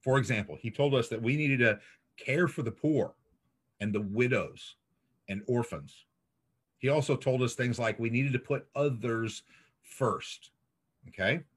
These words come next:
He was hated by many. You're thinking, "Wow, that's not a, that's not a very good part of the story." Well, it's an important part of the story. Again, it tells us a little bit about the man that we worship,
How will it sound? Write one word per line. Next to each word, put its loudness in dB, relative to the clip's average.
He 2
was 2
hated 2
by 0
many. -2
You're -4
thinking, 0
"Wow, 0
that's -6
not -4
a, -8
that's -8
not -6
a -2
very 0
good -2
part 0
of -2
the -4
story." -2
Well, -2
it's -4
an 0
important -2
part -4
of -10
the -6
story. -2
Again, 0
it -6
tells 0
us -6
a 2
little 0
bit 2
about -2
the -2
man 0
that 0
we 0
worship, 0